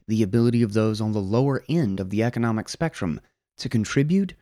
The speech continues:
and to command a greater share of the resources within an economy. Artificially inflated asset prices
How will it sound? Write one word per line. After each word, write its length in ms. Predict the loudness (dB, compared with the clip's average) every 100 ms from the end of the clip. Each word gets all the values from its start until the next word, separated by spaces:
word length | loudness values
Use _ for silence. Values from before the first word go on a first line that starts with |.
| _ -6
and 120 | -4
to 60 |
command 380 | -2 -2 0 -2
a 60 | -2
greater 380 | 0 0 0 -2
share 400 | -2 -2 0 -2
of 140 | -2
the 100 | -2
resources 680 | 0 0 0 -2 -2 -6 -4
within 360 | -2 0 -2
an 120 | -4 -6
economy. 600 | -4 -2 -2 -4 -8 -16 _ _ _ _ _ _ _ _ 0
Artificially 680 | 2 2 -2 0 0 0
inflated 680 | 0 -2 0 2 2 2 -2 -4
asset 420 | -6 -4 0 -2 -2
prices 580 | -2 -2 -2 -4 -6